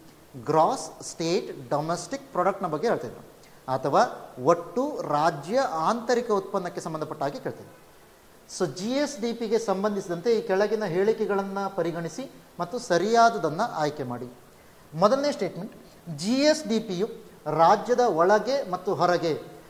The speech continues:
ರಾಜ್ಯದ ನಿವಾಸಿಗಳು ತಯಾರಿಸಿದ ಒಟ್ಟು ಉತ್ಪನ್ನಗಳನ್ನು, so, ಇದು ಅಳತೆ ಮಾಡುತ್ತದೆ ಅಂತ ಹೇಳ್ತದೆ. ಎರಡನೇ statement, ಜಿ ಎಸ್ ಡಿ ಪಿಯನ್ನು ರಾಜ್ಯದ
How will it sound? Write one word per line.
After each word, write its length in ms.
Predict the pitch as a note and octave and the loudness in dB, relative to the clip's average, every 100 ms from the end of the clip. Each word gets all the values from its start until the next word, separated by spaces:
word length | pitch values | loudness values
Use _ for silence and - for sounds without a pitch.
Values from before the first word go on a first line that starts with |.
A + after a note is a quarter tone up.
| - D#3 | -4 0
ರಾಜ್ಯದ 520 | E3 F#3 A3 - A#3+ | 4 6 6 4 2
ನಿವಾಸಿಗಳು 920 | A#3+ F#3+ F#3 A3 A#3+ B3 A3+ A3+ F3+ | 2 0 0 2 0 0 2 4 2
ತಯಾರಿಸಿದ 520 | E3 F3+ G#3+ G#3+ - F#3 | 2 2 4 2 0 0
ಒಟ್ಟು 520 | G3+ - E3 - C4+ | 0 0 -4 -4 -4
ಉತ್ಪನ್ನಗಳನ್ನು, 1000 | B3+ A3+ G3+ F#3 E3 D3 D3 G3 A3+ A3+ - - - | -4 -2 -4 -4 -2 -2 0 0 -2 -4 -16 -12 -6
so, 80 | |
ಇದು 220 | D3+ F#3+ E3+ | -2 -2 0
ಅಳತೆ 300 | E3 E3+ E3 | -2 0 -2
ಮಾಡುತ್ತದೆ 460 | C#3+ C3 C#3 C3 | -2 -6 -6 -4
ಅಂತ 140 | B2+ C3 | -4 0
ಹೇಳ್ತದೆ. 480 | A#3 - - - - - - - | -2 -4 -12 -20 -20 -20 -20 -8
ಎರಡನೇ 500 | E3+ A3+ B3 C#4 C#4 | 6 6 6 2 -2
statement, 400 | C#4 F3 F3+ A3 - - - D#3+ | -4 -6 -8 -14 -18 -20 -16 -12
ಜಿ 120 | D#3 | -6
ಎಸ್ 280 | A#3 D4 D4+ | -2 0 -2
ಡಿ 140 | - B3 | -4 -4
ಪಿಯನ್ನು 500 | A3+ E3+ D3+ A#3 - - - - D#3 | -2 -2 -2 -2 -6 -18 -14 0 2
ರಾಜ್ಯದ 600 | D#3 F#3 B3 A3 A#3+ | 8 8 8 6 2